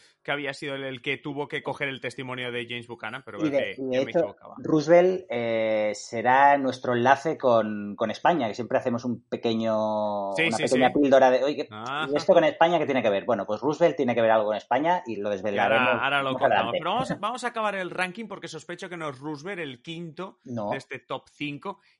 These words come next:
Speaker 1: ¿Quién es, quién cierra este top cinco también,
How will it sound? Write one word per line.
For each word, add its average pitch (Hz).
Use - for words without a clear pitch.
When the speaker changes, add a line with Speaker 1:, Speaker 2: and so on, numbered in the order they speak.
Speaker 1:
¿Quién 240
es, -
quién 233
cierra 202
este 131
top 165
cinco 170
también, 170